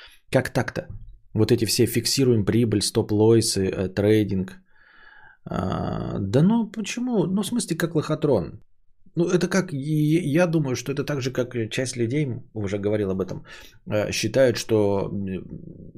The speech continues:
изобретение дьявола — это кредит. Прекрасный инструмент, который придуман для определённых целей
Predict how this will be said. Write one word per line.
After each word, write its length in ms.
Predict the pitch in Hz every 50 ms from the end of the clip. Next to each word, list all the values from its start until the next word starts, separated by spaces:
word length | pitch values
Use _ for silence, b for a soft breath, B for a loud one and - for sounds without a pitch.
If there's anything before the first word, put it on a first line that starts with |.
| - - - -
изобретение 640 | - 127 107 110 95 110 110 - 131 120 113 107 98
дьявола — 440 | 92 92 107 113 117 113 104 95 92 92
это 120 | 92 95
кредит. 500 | - - 95 92 90 90 85 78 82 - - _ _ _ _ _ - _ _ _ _ _ _ - _ _ _ _ _ _ _ _ _ _ _ - _ _ _ _ _ _ -
Прекрасный 560 | - 101 98 - 120 120 123 107 - 107 104
инструмент, 640 | 98 92 - - 110 104 101 110 135 143 139 135 - - _ - _
который 360 | - 90 87 104 98 98 92
придуман 440 | - 95 95 98 110 104 98 95 92
для 220 | 95 95 95 92 90 95
определённых 600 | 98 - 101 95 101 101 101 101 98 92 92 -
целей 480 | - - 113 127 123 113 - - B